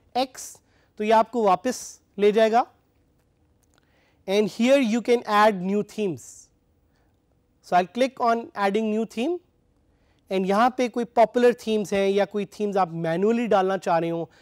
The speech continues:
आप थीम्स को zip फाइल से अपलोड भी कर सकते हैं। But just to give you an example, I'll try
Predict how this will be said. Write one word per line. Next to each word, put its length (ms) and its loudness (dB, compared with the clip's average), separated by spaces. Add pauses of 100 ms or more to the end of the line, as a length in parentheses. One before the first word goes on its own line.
(140)
आप 240 -2
थीम्स 220 -4
को 120 -6
zip 260 -6
फाइल 160 -2
से 120 -8
अपलोड 300 -2
भी 100 -6
कर 160 -2
सकते 320 -10
हैं। 220 -4 (800)
But 220 -2
just 240 -2
to 80 -2
give 220 0
you 80 2
an 60 4
example, 560 0
I'll 220 0
try 340 2